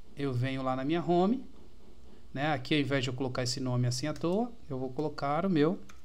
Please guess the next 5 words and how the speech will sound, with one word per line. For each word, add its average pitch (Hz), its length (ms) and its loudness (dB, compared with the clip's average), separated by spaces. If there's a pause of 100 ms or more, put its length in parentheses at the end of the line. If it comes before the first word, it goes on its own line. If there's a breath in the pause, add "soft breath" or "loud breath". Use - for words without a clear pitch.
(520 soft breath)
service, 120 920 0
é, 120 100 0
cookie 143 340 -2
service, 147 560 -2
né? 185 160 2